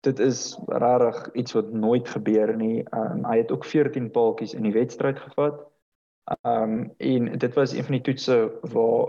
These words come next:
een ou so baie gedoen het en die res van sy span so min, want Nieu-Seeland het nog steeds met, ek dink, iets soos driehonderd lopies verloor.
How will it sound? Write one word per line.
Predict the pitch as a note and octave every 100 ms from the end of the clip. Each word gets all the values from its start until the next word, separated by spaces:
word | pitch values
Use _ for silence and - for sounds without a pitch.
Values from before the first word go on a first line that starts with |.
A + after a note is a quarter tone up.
| - -
een | D3 C#3 -
ou | A#2 A2+ A2
so | A2 - D#3
baie | A#2 A2+
gedoen | A2+ A2 A2
het | A2 -
en |
die | A2+ A2
res | A2 A#2+
van | A2+
sy | A#2
span | - A#2 A2 G#2
so | - - C#3+
min, | A2 A2+ - A2
want | A#2 G#2
Nieu-Seeland | A#2 A2 A#2 A#2 G#2
het | A#2
nog | A#2
steeds | - C3+ A2+ -
met, | A2+
ek | - - _ _ _
dink, | A#2 A#2
iets | -
soos | B2 -
driehonderd | G#2+ G#2+ G#2 G#2 -
lopies | G#2+ - -
verloor. | A2 A2 -